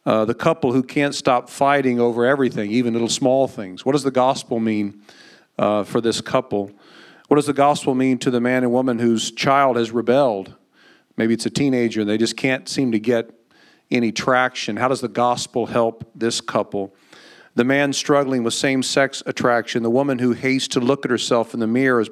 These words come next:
located all of her identity in her own physical appearance. What does the gospel have to say about that? The couple who are empty nesters and don't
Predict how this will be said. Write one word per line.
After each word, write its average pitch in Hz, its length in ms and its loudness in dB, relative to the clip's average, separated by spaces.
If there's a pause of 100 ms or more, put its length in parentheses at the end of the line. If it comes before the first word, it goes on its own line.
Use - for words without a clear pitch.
(100)
located 127 400 0
all 135 200 2
of 127 100 -2
her 123 100 0
identity 117 580 -2 (400)
in 113 120 -2
her 120 140 0
own 123 160 -2
physical 120 440 -2
appearance. 110 520 -4
What 123 100 0
does 117 100 0
the 113 80 -2
gospel 113 420 0
have 107 120 -2
to 104 100 -4
say 110 180 -2
about 104 240 0
that? 123 320 0 (600)
The - 100 0
couple 151 320 2
who 135 100 2
are 123 140 2
empty 139 340 0
nesters 123 560 2
and 110 160 -4
don't 131 320 -2